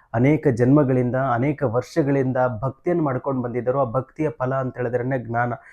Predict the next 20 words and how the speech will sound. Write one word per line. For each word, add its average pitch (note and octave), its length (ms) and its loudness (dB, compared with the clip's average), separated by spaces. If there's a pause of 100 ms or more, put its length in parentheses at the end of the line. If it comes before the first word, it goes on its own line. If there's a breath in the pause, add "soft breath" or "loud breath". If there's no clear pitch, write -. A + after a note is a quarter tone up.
(240 loud breath)
ಆ B2+ 80 8
ಜ್ಞಾನವನ್ನ D3 600 4
ಪಡಿಬೇಕು D3 520 2
ಅನ್ನುವಂಥ B2+ 380 -2
ಒಂದು B2 340 -4
ಆಶೆ B2+ 380 -6
ಅನ್ನುವಂಥದ್ದು B2+ 420 -4
ಇರುತ್ತದೆ. A#2+ 560 -6 (540 loud breath)
ಭಗವಂತನ E3 520 4
ಸತ್ಯವಾದಂಥ D#3+ 880 0
ಪರಿಚಯವನ್ನ D3+ 760 0
ತಿಳ್ಕೊಳ್ಬೇಕು, D#3 920 4
ಭಗವಂತನನ್ನೇ E3+ 720 2
ತಿಳ್ಕೊಳ್ಬೇಕು C#3 680 -4
ಅಂತ B2+ 240 -6
ಯಾರೆಲ್ಲರಿಗೂ C#3 720 -2
ಕೂಡ C3+ 200 -2 (480 soft breath)
ಅಭಿಲಾಷೆ D#3+ 480 6
ಅನ್ನುವಂಥದ್ದು C3+ 420 -2
ಇರುತ್ತದೆ. A#2 520 -2